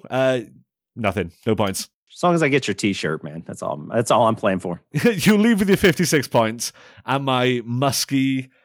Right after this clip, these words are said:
Speaker 1: Sunday afternoon T-shirt that I'm wearing. So if you're ready, and as always,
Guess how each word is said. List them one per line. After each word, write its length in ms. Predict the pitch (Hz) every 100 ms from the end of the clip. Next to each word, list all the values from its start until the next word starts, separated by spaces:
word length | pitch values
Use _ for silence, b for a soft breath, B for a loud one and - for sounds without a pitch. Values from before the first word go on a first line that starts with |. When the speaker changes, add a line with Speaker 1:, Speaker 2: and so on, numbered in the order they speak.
| _
Speaker 1:
Sunday 600 | - - - 151 139 131
afternoon 600 | 120 120 - 120 117 110
T-shirt 540 | 104 120 104 - 95 90
that 100 | 87
I'm 140 | 85
wearing. 400 | 85 82 85 85 - _ _ _ _ _
So 300 | - 127 123
if 220 | 160 156
you're 120 | 165 147
ready, 280 | 135 143
and 240 | 165 190 196 _ -
as 220 | 156 131
always, 500 | 143 139 143 151